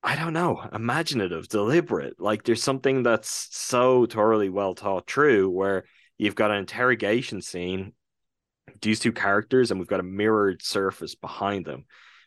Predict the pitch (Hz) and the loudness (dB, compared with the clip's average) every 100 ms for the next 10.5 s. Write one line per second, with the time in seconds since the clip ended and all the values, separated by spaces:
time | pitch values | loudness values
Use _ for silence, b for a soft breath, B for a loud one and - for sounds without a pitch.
0 | _ 92 90 - - - - - 90 90 | _ 0 0 0 -2 -4 -12 -8 -2 0
1 | 104 101 98 87 90 92 98 120 123 123 | 2 2 0 -2 -4 -2 0 2 2 2
2 | 110 120 120 110 113 139 131 120 147 143 | 2 2 2 2 0 0 -2 -2 -4 -6
3 | 135 143 143 139 123 117 117 - - 127 | -4 0 2 0 2 2 0 -2 0 0
4 | 147 123 127 127 135 160 170 127 120 - | 2 0 0 -2 -2 2 4 4 0 -6
5 | 160 170 147 127 113 - 135 120 101 b | -2 -2 -2 -6 -6 -4 0 0 0 b
6 | b b b - 107 104 113 135 131 117 | b b b -2 0 2 0 -2 -2 -6
7 | - - 117 107 87 73 78 - 98 98 | -8 -4 0 0 0 -10 -10 -6 -2 0
8 | 113 143 147 139 113 107 101 92 104 - | 2 0 -2 -2 0 0 -2 -8 -8 -4
9 | 104 95 90 90 82 82 - 151 156 95 | -2 -2 -4 -6 -10 -10 -2 -2 0 0
10 | 71 64 - 69 65 | 0 -6 -10 -12 -12